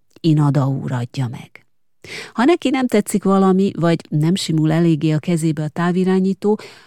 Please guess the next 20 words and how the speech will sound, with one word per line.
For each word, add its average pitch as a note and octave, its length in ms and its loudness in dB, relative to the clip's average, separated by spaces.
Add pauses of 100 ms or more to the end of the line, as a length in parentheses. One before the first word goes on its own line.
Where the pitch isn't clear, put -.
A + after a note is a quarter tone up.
(240)
akkor G#3+ 640 0
az G#3 240 -2
bizony F3+ 380 0
visszamegy F3 540 -2
még D#3 200 -2
a D3+ 60 -2
tervezőasztalra. D3 1080 -6 (1500)
Inada A#3 380 2
úr F3+ 120 4
mögött F3+ 360 0
azonban F3 540 0 (240)
hatvan G3+ 680 -2
év F3 280 -2
masszázsfotel D#3+ 920 -4
biznisz D3+ 440 -4
áll, D3+ 200 -4 (460)
a - 120 -14
tapasztalata, D#3+ 1040 -4
a E3+ 100 -4
tudása D#3 800 -2